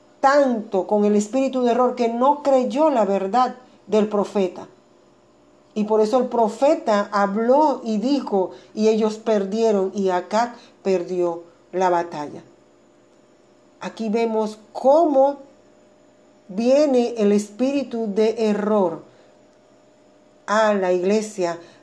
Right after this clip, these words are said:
a los creyentes, a nuestros consiervos, a nuestros servidores, a los ujieres, a todo ministro o hermano de la iglesia.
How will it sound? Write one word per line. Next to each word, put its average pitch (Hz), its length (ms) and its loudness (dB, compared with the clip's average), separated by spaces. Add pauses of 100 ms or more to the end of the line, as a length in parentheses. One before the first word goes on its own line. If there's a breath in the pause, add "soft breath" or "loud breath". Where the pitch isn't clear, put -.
(140)
a 190 160 0
los 208 240 0
creyentes, 190 920 -4 (240 loud breath)
a 196 160 -2
nuestros 208 840 0 (400)
consiervos, 202 1000 0
a 196 140 0
nuestros 214 640 -2
servidores, 202 800 0 (280 loud breath)
a 196 160 0
los 208 260 0
ujieres, 208 720 0 (240 loud breath)
a 190 140 -4 (160)
todo 285 340 2
ministro 269 720 -2
o 214 240 4
hermano 220 540 0
de 185 100 0
la 170 100 -2
iglesia. 170 480 -8